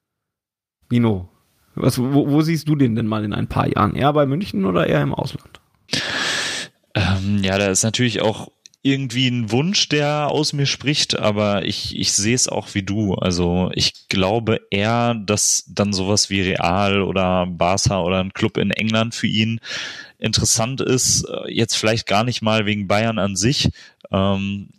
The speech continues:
Speaker 2: aber auch schlicht und einfach wegen der Liga. Ich glaub, das spielt auch immer noch, äh, eine große Rolle. Also in der englischen Liga zu spielen, äh, ist, glaub ich, auch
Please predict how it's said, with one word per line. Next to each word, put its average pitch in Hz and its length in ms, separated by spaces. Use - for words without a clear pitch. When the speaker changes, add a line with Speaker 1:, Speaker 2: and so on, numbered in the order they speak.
Speaker 2:
aber 101 320
auch 101 180
schlicht - 400
und 101 160
einfach 104 300
wegen 101 180
der 98 120
Liga. 95 640
Ich - 120
glaub, - 240
das - 340
spielt - 320
auch - 160
immer 101 200
noch, - 340
äh, - 160
eine 104 160
große 98 300
Rolle. 95 420
Also 92 540
in 95 60
der 95 120
englischen 107 400
Liga 104 280
zu - 140
spielen, 104 520
äh, 92 320
ist, - 380
glaub 101 260
ich, - 160
auch - 200